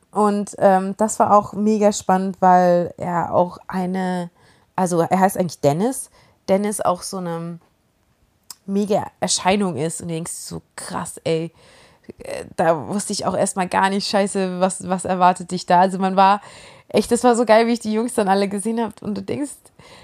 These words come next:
ich will eigentlich gegen keinen von <laughs> euch spielen, weil ich keine Chance haben werde.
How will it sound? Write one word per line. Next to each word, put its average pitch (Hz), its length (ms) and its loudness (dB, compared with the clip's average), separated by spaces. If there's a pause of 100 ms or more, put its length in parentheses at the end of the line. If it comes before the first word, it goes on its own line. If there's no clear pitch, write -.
(520)
ich - 200 -2
will 330 200 4
eigentlich 311 320 2
gegen 294 240 -4
keinen 381 360 6
von 370 220 6 (140)
<laughs> 453 180 2
euch - 120 0
spielen, - 300 2
weil - 320 -2 (120)
ich - 220 -10
keine 269 260 4
Chance 269 540 2
haben 247 200 0
werde. 254 300 -2